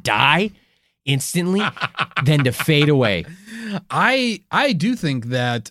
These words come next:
Speaker 2: um, I think that a lot of times the music scene is, uh, notoriously,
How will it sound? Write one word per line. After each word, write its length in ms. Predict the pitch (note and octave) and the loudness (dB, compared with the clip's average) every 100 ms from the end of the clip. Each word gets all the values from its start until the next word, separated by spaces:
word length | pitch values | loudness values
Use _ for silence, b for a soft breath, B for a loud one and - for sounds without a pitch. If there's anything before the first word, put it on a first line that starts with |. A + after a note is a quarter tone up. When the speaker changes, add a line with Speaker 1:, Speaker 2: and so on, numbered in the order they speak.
| - | -8
Speaker 2:
um, 500 | B2+ B2+ B2 B2 B2+ - _ _ _ _ _ _ _ _ _ _ | -4 -2 0 -2 -4 -8 _ _ _ _ _ _ _ _ _ _
I 100 | D#3 | -4
think 240 | D#3 D4 E4+ | -2 -2 -2
that 220 | C#4 F3+ | -2 -2
a 80 | C3+ | -2
lot 200 | C#3+ D3+ | -2 0
of 80 | F3 | 0
times 580 | E3+ C#3+ C3 B2 G#2+ A2+ _ _ | 0 0 0 -2 -4 -10 _ _
the 460 | A#2 B2 B2 B2 B2 | -4 0 0 0 0
music 380 | B2 D3+ C#3+ A#2+ | 0 0 -2 -4
scene 300 | - C3 A#2+ | -2 -2 -2
is, 340 | A2 A2 G#2+ | -4 -8 -8
uh, 380 | G#2+ G#2 G2+ G2+ - _ _ _ _ | -10 -10 -10 -12 -16 _ _ _ _
notoriously, 1160 | C3 C3 B2 - D3+ F3+ F#3 D3+ C#3+ B2 A#2 | -2 0 -2 -4 -2 0 0 0 -2 -2 -4